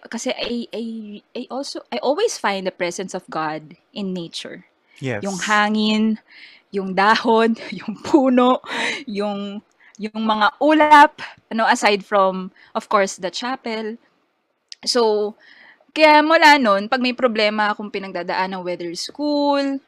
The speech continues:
Speaker 1: relationships, or family, natutunan ko ng unang tumakbo na magdasal na kagad. Yung tagline nga namin dito sa, yun nga, sa feast, Makati is,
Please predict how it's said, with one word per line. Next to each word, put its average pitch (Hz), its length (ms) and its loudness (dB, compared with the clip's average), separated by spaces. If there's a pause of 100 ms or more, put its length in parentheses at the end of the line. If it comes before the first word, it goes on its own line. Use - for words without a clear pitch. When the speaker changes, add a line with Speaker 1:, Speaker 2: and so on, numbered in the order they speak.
Speaker 1:
relationships, 240 880 -4
or 185 160 -10
family, 185 640 -10 (480)
natutunan 254 560 -2
ko 226 160 -4
ng 214 80 -4
unang 202 240 -8
tumakbo 175 640 -8 (320)
na 185 160 -6
magdasal 190 400 -2
na 185 80 -4
kagad. 156 480 -8 (640)
Yung 214 220 -4 (640)
tagline 202 480 -2
nga 196 80 -4
namin 190 240 -6
dito 185 240 -12
sa, 170 400 -8
yun 226 240 -4
nga, 220 80 -4
sa 233 80 -4
feast, - 460 -10 (600)
Makati 202 400 -4
is, - 240 -10